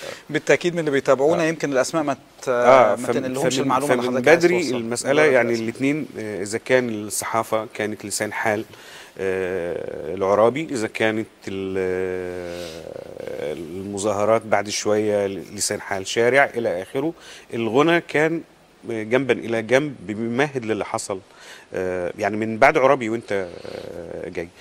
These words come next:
Speaker 2: في كل
Speaker 1: <clears throat>
Speaker 2: المرات اللي بعد كده ساهم، اما السلطه استخدمته مرات، آه، مختلفه، ال-، الشعب استخدمه، آه، مر-، باشكال مختلفه ايضا. آه، في مرات نادره الاتنين استخدموه في حاله واحده،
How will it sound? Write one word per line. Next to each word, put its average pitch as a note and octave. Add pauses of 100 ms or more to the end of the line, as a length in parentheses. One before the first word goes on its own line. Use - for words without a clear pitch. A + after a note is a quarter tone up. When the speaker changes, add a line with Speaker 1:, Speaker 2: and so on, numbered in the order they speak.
(120)
Speaker 2:
في F3
كل G3
Speaker 1:
<clears throat> F3+
Speaker 2:
المرات D#3+
اللي D3
بعد C#3
كده C3+
ساهم، G2+ (160)
اما D3 (420)
السلطه E3
استخدمته A#2
مرات، B2 (400)
آه، F2+
مختلفه، A#2 (540)
ال-، A2+
الشعب E3
استخدمه، B2+ (220)
آه، G2+
مر-، G#2 (160)
باشكال A#2
مختلفه G#2+
ايضا. F2 (580)
آه، G2+ (320)
في -
مرات F3
نادره F3+
الاتنين D#3
استخدموه B2+
في -
حاله A2
واحده، -